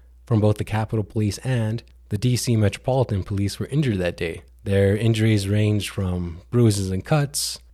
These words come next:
you know, lacerations to fractured ribs and even a heart attack. One officer died on January seventh. That was the day after the riot, after he was sprayed in the face with some sort of chemical agent during the attack.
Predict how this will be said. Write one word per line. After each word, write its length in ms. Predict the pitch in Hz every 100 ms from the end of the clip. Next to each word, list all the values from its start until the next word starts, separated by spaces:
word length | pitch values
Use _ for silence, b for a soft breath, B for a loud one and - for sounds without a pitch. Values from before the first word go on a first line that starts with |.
| -
you 80 | -
know, 220 | 87 78 -
lacerations 960 | 92 101 90 107 113 - 110 104 98 -
to 260 | 104 92
fractured 500 | - 135 113 - 104
ribs 400 | 123 139 120 -
and 180 | 107 107
even 200 | 156 113
a 60 | 78
heart 260 | 131 151
attack. 380 | 101 85 - - - -
One 320 | 120 131 156
officer 340 | 123 104 123
died 400 | 95 101 104 104
on 260 | 95 92 90
January 440 | 95 98 92 82
seventh. 420 | - 113 104 104 - -
That 120 | 98
was 80 | 87
the 100 | 87
day 160 | 92
after 260 | 92 107 110
the 80 | 98
riot, 440 | 101 101 95 - - -
after 240 | 117 123
he 120 | 110 107
was 120 | 101
sprayed 300 | - 113 117
in 60 |
the 80 | 98
face 260 | - 110 -
with 100 | 92
some 200 | 120 110
sort 200 | 120 92
of 80 | -
chemical 400 | 117 131 135 123
agent 460 | 135 131 139 - B B -
during 280 | 117 117 123
the 140 | 120
attack. 520 | 120 - 127 123 -